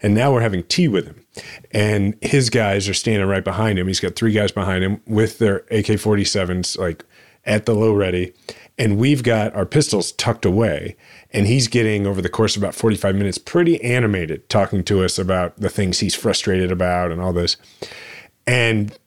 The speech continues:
there was a moment there where I think, "Okay, is he here to kill us? Like, what, what's gonna happen?" And I start thinking, "Well, if one of the D I A guys shoots first, I gotta be ready, or maybe I need to shoot first." And I'm picking out which guy I'm gonna shoot. And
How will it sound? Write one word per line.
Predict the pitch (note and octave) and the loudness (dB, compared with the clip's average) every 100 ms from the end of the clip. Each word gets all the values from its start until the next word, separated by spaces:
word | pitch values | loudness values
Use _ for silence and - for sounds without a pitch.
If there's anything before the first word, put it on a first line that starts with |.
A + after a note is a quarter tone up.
| - | -6
there | A#2+ A#2+ | 0 4
was | A2+ G#2+ | 4 2
a | A2 | 0
moment | G2 G#2+ G3 E3+ - | 2 2 4 2 -2
there | F2+ F2+ | -2 0
where | F#2 F#2+ F#2 F#2 - G#2 G#2 - | 2 2 2 -2 -4 -10 -10 -4
I | G2 F#2+ | 0 0
think, | - G2+ F2+ - | 0 -2 -2 -2
"Okay, | A#2 - G2+ F2+ F2+ - _ _ _ _ _ _ _ | -2 2 2 0 -2 -8 _ _ _ _ _ _ _
is | G#2 G2+ | -4 0
he | A#2+ A2 | 2 0
here | F#2+ A2+ | 2 0
to | E2+ | 0
kill | - E3 A3 | -2 2 2
us? | A3 - - | 2 -2 -2
Like, | A2 G2 | -2 2
what, | A#2 C#3 | 2 2
what's | B2 B2+ - | 2 0 0
gonna | A#2 | 0
happen?" | B2 C#3+ A2+ G#2 - - - - | 0 0 0 -2 -6 -20 -20 -8
And | A2+ A2+ | 0 2
I | C#3 | 2
start | - A2+ - | 2 0 0
thinking, | A#2+ G#2 G2 F#2+ - | 0 0 0 -2 -4
"Well, | G2+ G2+ G2+ | 0 2 2
if | F#2+ | 0
one | A2 | 0
of | G2+ | 0
the | F#2 | 2
D | G2+ G#2 | 2 2
I | |
A | G2 C#3+ D3 | 2 2 2
guys | G#2 F#2+ - | 0 0 -2
shoots | - F2+ | -2 -2
first, | - G#2 F2+ | -2 -2 0
I | F#2+ | 0
gotta | F#2 F2 | 0 0
be | F2 | 0
ready, | F2+ F#2 | 2 2
or | F2+ | 0
maybe | G2 F#2 | 0 0
I | G#2+ | 2
need | D3+ G#2+ | 2 2
to | F#2 | 0
shoot | - F#2 | -2 -2
first." | - F#2 E2 - | 0 0 0 -2
And | F#2 | 0
I'm | G#2+ G2 - | 0 -2 -4
picking | A2+ G2+ | -2 0
out | F#2+ | 0
which | F#2 G#2 | 0 -2
guy | - G2 | 0 0
I'm | G2 | 0
gonna | F#2+ F2+ | 0 -2
shoot. | - G2+ F#2 | 0 0 0
And | F2 E2+ | -2 -6